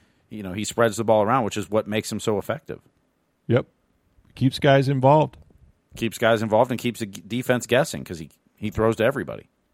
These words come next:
Speaker 2: Yeah, and I think he, I think he, you know, sort of, he said this: it's a simple game, but it's hard to execute, is that, you know, he, he just, he plays chess out there. It's like, you know, two deep, we'll hand it off. You play us up, we're gonna throw it over your head. You play us inside, we're throwing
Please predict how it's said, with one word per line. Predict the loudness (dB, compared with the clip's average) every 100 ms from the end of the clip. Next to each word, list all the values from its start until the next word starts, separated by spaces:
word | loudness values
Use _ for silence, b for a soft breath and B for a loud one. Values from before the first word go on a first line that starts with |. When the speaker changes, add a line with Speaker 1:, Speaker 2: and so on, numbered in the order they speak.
| _ _ _ _ _
Speaker 2:
Yeah, | 4 6
and | 6
I | 4
think | 2 0
he, | -2 -4 -4
I | -2
think | -2 -4 -6
he, | -8 -10 -6
you | -2
know, | 0
sort | 0 0 2
of, | 2 0
he | -4 -2 -4
said | 0 0 0
this: | -2 -4 -6
it's | -6
a | -8
simple | -4 -4 -4
game, | -4 -4 -4 -2
but | -4 -6
it's | -6
hard | -4 -2
to | -2
execute, | -4 -8 -6 -4 -2
is | -2
that, | -2 -2
you | -6
know, | -4 -6 -6
he, | -6 -4
he | -2 -2 -4
just, | -8 -8
he | -6 -4
plays | 0 0 0
chess | -2 0 -2
out | -4
there. | -4 -6
It's | -4
like, | -6 -6 b b b b b b b _
you | -6
know, | -4 -4
two | -2 -2
deep, | 2 0 2
we'll | 2
hand | 2 2
it | 2
off. | 4 2 0
You | -6
play | -2 0 2
us | 2
up, | 2 2
we're | 0
gonna | -2 0
throw | 2 4
it |
over | 4
your | 2 2
head. | 0
You | -2
play | -2 0
us | 0 -2
inside, | -6 -2 0 0
we're | -2
throwing | 0 0